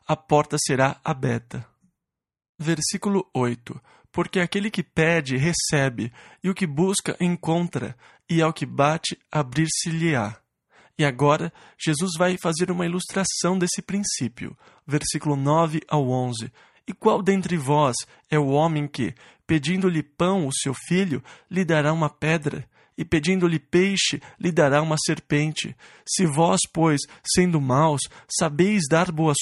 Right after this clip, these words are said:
coisas aos vossos filhos, quanto mais vosso Pai, que está nos céus, dará bens aos que lhe pedirem." Perceba mais uma vez que, como em nosso último estudo,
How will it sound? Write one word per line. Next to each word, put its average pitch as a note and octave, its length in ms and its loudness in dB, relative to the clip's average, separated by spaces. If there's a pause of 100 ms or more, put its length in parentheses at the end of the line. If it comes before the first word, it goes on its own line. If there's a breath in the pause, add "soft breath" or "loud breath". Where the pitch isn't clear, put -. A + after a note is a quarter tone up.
coisas D3 400 2
aos B2+ 160 0
vossos B2+ 320 0 (100)
filhos, F3+ 300 2 (320 loud breath)
quanto G#3+ 260 -2
mais F#3 320 2
vosso F3 260 -2 (140)
Pai, D3 300 2 (180 soft breath)
que - 80 -8
está D3+ 300 0
nos D3+ 160 -2 (100)
céus, C3+ 240 0 (480 loud breath)
dará D3 260 4
bens D#3 380 0 (140)
aos E3 200 0
que F3 120 -2
lhe D#3+ 100 -2
pedirem." D3+ 640 0 (1000 loud breath)
Perceba G#3 400 2
mais G3 160 0
uma F3 200 0
vez E3 340 0
que, - 140 -14
como G3 420 2 (340 loud breath)
em E3+ 120 2
nosso E3+ 320 0
último E3+ 260 0
estudo, E3+ 680 -2